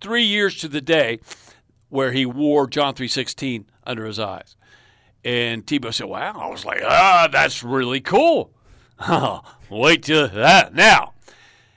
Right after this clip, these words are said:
he said, "No." His P R guy said, No, I don't think you realize what happened. During the game, you threw for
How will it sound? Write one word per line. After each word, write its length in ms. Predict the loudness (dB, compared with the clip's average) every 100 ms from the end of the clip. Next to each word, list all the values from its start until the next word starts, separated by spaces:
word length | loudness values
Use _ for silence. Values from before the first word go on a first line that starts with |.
| _
he 180 | -2 0
said, 340 | 4 4 4
"No." 340 | 6 6 6 4
His 220 | -2 -4
P 220 | -2 4
R 140 | 4
guy 180 | 4 0
said, 180 | 0 -4
No, 540 | -2 4 8 8 8 6
I 140 | 6
don't 160 | 4 4
think 240 | -2 -2
you 120 | -6
realize 360 | 0 4 4 2
what 120 | -2
happened. 420 | 2 4 2 -6 -16
During 440 | 2 6 6 4 2
the 100 | 0
game, 440 | 4 4 4 -2 _ _ _ _ _ _ _ _ _ _ _
you 240 | 0 0
threw 340 | 0 -2 -2 -2
for 540 | 0 4 6 4 2